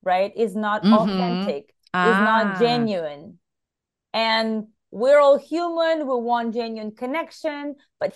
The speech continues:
Speaker 1: here it's like, we're just, it's a short thing. So we all have
Speaker 2: Mm.
Speaker 1: a story. So think of your story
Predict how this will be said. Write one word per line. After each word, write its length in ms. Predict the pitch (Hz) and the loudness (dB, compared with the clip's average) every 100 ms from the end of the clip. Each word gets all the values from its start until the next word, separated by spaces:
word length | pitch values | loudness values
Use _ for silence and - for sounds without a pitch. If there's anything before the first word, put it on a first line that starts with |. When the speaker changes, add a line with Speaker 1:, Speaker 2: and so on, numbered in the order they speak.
| - | -8
Speaker 1:
here 240 | 285 277 262 | 0 4 4
it's 200 | 247 - | 2 -4
like, 200 | 208 208 | -8 -6
we're 200 | 226 240 | -4 -2
just, 220 | 208 214 233 | -2 -2 -4
it's 180 | 233 202 | -6 -8
a 60 | |
short 340 | - - 190 - - | -10 -6 -6 -6 -10
thing. 420 | 339 320 302 294 _ _ | -6 -4 -6 -8 _ _
So 180 | - 285 | -4 -2
we 140 | 262 285 | 0 2
all 360 | 208 - - 170 165 | 4 4 4 2 0
have 100 | - | 2
Speaker 2:
Mm. 60 | |
Speaker 1:
a 40 | - | 0
story. 760 | - - - 190 165 123 - _ _ _ _ _ | -4 -4 0 2 0 -4 -14 _ _ _ _ _
So 360 | 226 196 185 _ _ - | -4 -4 -4 _ _ -2
think 300 | 233 285 370 | 0 0 -4
of 160 | 370 | -4
your 180 | 311 349 | -4 -4
story 600 | - - 277 202 185 262 | -8 -4 0 2 2 0